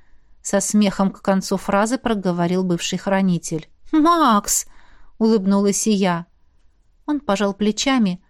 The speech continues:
а в глазах продолжили плясать озорные огоньки. «Льера, я ведь и раньше тебе говорил», обхватил моё лицо руками мужчина.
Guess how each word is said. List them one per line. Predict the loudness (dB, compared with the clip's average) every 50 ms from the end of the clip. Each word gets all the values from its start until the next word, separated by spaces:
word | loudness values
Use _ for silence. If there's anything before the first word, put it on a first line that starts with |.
| _ _ -20 -20 -20 -20 -16 -6 -2
а | 0 0
в | 2
глазах | 2 2 2 2 2 2 0 0 0
продолжили | 0 -2 0 0 0 0 0 0 -2 -2 -2 -2
плясать | -2 -2 -4 -2 -2 0 -2 -2 -2 -2
озорные | -2 0 0 0 0 0 0 0 -2 -2
огоньки. | -4 -2 0 0 0 0 -2 -2 -4 -6 -6 -6 -8 -16 -20 -20 -20 -20 _ -20 -20 -20 -20 -20 -20 -20 -20 -14 -10
«Льера, | -10 -8 -6 -6 -8 -8 -8 -12 -16 -18 -20 -20 -20 _ -20 -20 -10 -6
я | -4 -2
ведь | -2 -2 -2 -2
и | -2
раньше | -2 -2 -2 -4 -8
тебе | -12 -12 -12 -12
говорил», | -12 -12 -12 -12 -12 -12 -14 -16 -18 -20 -20 -20 -20 -20 -20 -20 -20 -20 -20 -20 _ -12
обхватил | -10 -6 -2 0 0 0 0 0 0 0 2
моё | 2 2 2 0 0
лицо | 0 -2 -4 -4 -4 -4
руками | -4 -4 -2 -2 -2 -2 -2
мужчина. | -2 -2 -4 -6 -6 -8 -8 -8 -8 -8 -10 -12